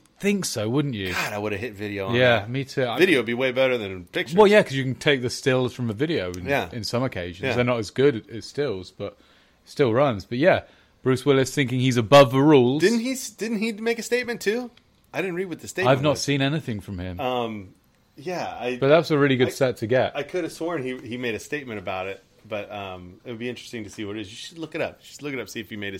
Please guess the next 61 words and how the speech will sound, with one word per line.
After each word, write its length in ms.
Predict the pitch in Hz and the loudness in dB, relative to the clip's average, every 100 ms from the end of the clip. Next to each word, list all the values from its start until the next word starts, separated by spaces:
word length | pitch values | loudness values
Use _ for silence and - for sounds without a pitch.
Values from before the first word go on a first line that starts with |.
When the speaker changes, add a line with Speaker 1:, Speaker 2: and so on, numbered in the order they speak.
| - | -4
Speaker 1:
Yeah, 160 | 151 151 | 2 4
I 20 | |
Speaker 2:
statement. 40 | 165 | 6
Speaker 1:
will. 240 | 143 135 | 4 2
Uh, 100 | 147 | 0
celeb 420 | - - 208 233 | 0 2 4 4
sets 300 | - 226 175 | 4 4 6
Speaker 2:
Uh, 120 | 117 110 | 4 2
Speaker 1:
are 80 | 165 | 4
really 320 | 156 180 175 | 6 6 4
hard 240 | 175 160 | 2 0
to, 240 | 147 139 156 | -2 -2 2
like, 220 | 151 - | 2 8
good 140 | 175 | 6
celeb 340 | - 175 165 127 | 6 4 4 4
sets 340 | - 160 123 | 0 0 2
are 80 | 123 | -2
really 360 | 123 135 143 139 | 0 4 4 4
hard 220 | 131 123 | 2 0
to 80 | 120 | -2
come 200 | 131 131 | -2 2
by 160 | 113 98 | 2 4
in 80 | |
Speaker 2:
Yeah, 80 | 185 | 2
Speaker 1:
L 60 | 110 | 4
A 40 | |
at 60 | 117 | 4
Speaker 2:
oh, 20 | |
Speaker 1:
the 60 | 117 | 2
moment. 120 | 98 95 | 0 2
Speaker 2:
especially 360 | 160 - 139 | 2 2 -2
those. 280 | 110 98 90 | -2 -4 -4
Yeah, 180 | 101 92 | -6 -4
right 200 | 107 131 | -2 -2
now 200 | 117 110 | -2 -2
it's 120 | 98 | -4
so 260 | - 127 123 | -4 -2 -2
dry. 600 | 110 107 104 104 101 104 | 0 0 2 2 -2 -6
That's 260 | 113 107 - | -10 -10 -4
why 80 | 107 | 0
I 40 | |
Speaker 1:
It 20 | 143 | 0
Speaker 2:
was 120 | 139 | 6
Speaker 1:
really 340 | 170 175 143 | 8 8 8
Speaker 2:
so 60 | 156 | 4
anxious 200 | 110 90 | 4 0
Speaker 1:
is. 20 | - | -8
Speaker 2:
to 80 | |
get 140 | 101 110 | -4 -2
on 120 | 107 | -2
this 160 | 101 - | -8 -10
movie 220 | 107 107 | -8 -8
set 260 | - 110 - | -8 -10 -8
today 360 | 107 104 104 - _ - - - | -8 -8 -8 -14 _ -20 -20 -14
and 100 | 92 | -10
get 160 | 117 | -10
something. 540 | - 117 104 104 92 82 _ 127 | -8 -8 -6 -10 -10 -16 _ -4
Speaker 1:
Like, 180 | 147 101 | -4 -2
Speaker 2:
And, 180 | 98 | -8
uh, 260 | 95 92 92 - - | -8 -8 -10 -14 -16
Speaker 1:
January, 800 | - 202 214 202 170 156 139 135 | 2 4 4 4 4 4 0 -4